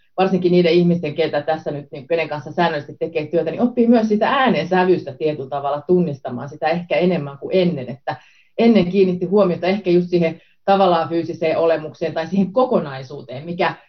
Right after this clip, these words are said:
tässä ruudun välityksellä kumminkin jää pois. Mutta tavallaan huomaa, että tietysti ihmisistä sä huomaat jopa niinku siitä äänensävystä. Ja,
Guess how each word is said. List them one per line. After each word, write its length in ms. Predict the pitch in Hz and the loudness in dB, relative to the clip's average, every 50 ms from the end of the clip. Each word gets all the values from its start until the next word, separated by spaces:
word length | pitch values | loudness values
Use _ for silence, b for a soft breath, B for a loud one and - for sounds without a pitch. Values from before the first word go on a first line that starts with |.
| b b - | b b -2
tässä 220 | 196 190 - 220 | -2 0 2 4
ruudun 320 | 226 269 269 247 214 190 175 | 4 6 6 6 6 4 4
välityksellä 540 | 185 180 180 175 185 180 180 - 208 196 196 | 4 4 4 4 2 0 2 2 2 2 2
kumminkin 500 | - 247 254 247 240 202 190 175 175 170 | 2 4 6 6 8 6 6 6 4 6
jää 280 | 190 196 180 165 - - | 6 4 4 2 0 0
pois. 400 | 196 208 226 240 254 254 254 - - - _ _ _ _ _ 185 | 2 4 4 4 4 2 -2 -8 -14 -20 _ _ _ _ _ -2
Mutta 200 | 185 185 185 180 | 0 0 2 2
tavallaan 400 | 208 214 220 226 202 190 185 180 | 2 2 4 4 4 4 4 4
huomaa, 400 | 190 214 220 214 196 180 170 165 | 4 4 4 4 4 2 0 -2
että 120 | 165 - | -4 -2
tietysti 420 | - 208 202 190 185 175 - 190 214 | 0 0 2 2 0 0 2 0 2
ihmisistä 400 | 233 208 175 165 156 - 170 165 | 2 2 0 0 -2 -8 -12 -8
sä 120 | - 196 | -6 -4
huomaat 440 | 190 220 254 240 202 185 170 160 - | -2 2 2 2 2 2 0 -2 -2
jopa 280 | 226 226 226 - 202 180 | -4 -2 0 0 0 0
niinku 200 | 170 156 156 151 | 0 -4 -10 -12
siitä 240 | - 160 160 160 - | -12 -12 -12 -8 -4
äänensävystä. 960 | 202 214 208 185 165 165 151 - 185 180 175 175 147 139 - - _ - - 143 - _ _ _ _ _ _ _ _ _ - | 0 2 2 2 0 -4 -4 -2 0 0 0 -2 -4 -10 -14 -16 _ -16 -16 -16 -16 _ _ _ _ _ _ _ _ _ -6
Ja, 160 | - - | -6 -6